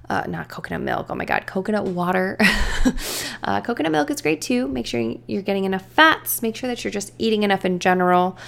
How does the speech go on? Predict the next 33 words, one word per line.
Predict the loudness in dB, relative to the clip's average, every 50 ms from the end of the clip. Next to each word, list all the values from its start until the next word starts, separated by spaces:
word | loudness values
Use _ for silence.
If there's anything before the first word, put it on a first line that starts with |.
| -16 -16 -16 -16 -18 -20 -4 2
You're | 4 6 8 8 8 6 6
not | 4 4 2 2 0
sleeping | -2 0 2 4 4 4 4 4 4 4 2 0 0 0
really | 0 2 2 4 4 4 2 2 2
as | 2 0 0 0
a | 0
new | 0 2 2 2
mom, | 2 2 2 2 2 2 2 0 -2 -4 -6
so, | -10 -6 -2 0 2 2 4 4 2 2 0 0 -2 -6 -10 -18 -20 -20 -20 -20 -20 -20 -20 -20 -20 -20 -20 -20 -20 -10 -8 -8 -8 -6 -4
you | 0 2 4
know, | 4 4 4 2 2 0
as | -2 -2 -2
much | -2 -2 -2 -2
as | -4 -4
you | -4 -4
can, | -6 -6 -4 0 0 2 2 0 0
help | -2 -2 -2 -2 -2
your | -4 -4
body | -2 0 0 0 0 0 0
restore | -2 -2 -4 -6 -4 0 2 4 4 6 6 4 2 0 -4 -12 -18 -18 -18 -20 -20 -14 -6
and | -2 -2 0 2
get | 2 0 2 2
those | 4 4 4 2 0 -2
stress | -4 -6 -4 -2 0 0 0 0 0 0
levels | 0 0 0 0 -2 -2 -4 -4 -6 -6 -8 -8 -12 -18 -20 -20 -18 -8 -6 -4 -4 -2
<laughs> | 0 -2 0 2 0 0 0 -2 -2 0
in | 2 2 4
line | 4 4 4 4 2
as | 0 0 2
much | 0 0 0 -2
as | -2
you | -4 -2
can. | 0 0 2 2 2 0 -2 -6 -8